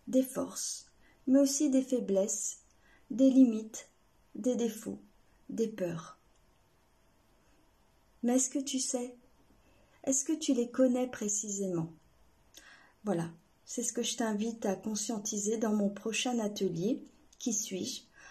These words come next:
On fera un travail, euh, de groupe, un petit groupe, parce que souvent, c'est facile de voir les autres, mais se voir soi-même,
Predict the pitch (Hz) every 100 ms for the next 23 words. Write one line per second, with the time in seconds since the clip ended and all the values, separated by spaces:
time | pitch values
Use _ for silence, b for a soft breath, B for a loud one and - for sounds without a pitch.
0 | B B - 233 262 254 262 254 - 226
1 | 208 220 226 208 190 185 185 185 208 208
2 | 330 - B B - 214 202 208 311 311
3 | 330 247 226 262 - 196 B B B B
4 | B - 240 - 269 277 262 285 349 -
5 | - _ _ - B B B B B -
6 | - 269 285 339 359 285 247 226 214 208
7 | 196 190 - - 233 247 - 233 247 247
8 | - 254 233 214 220 233 170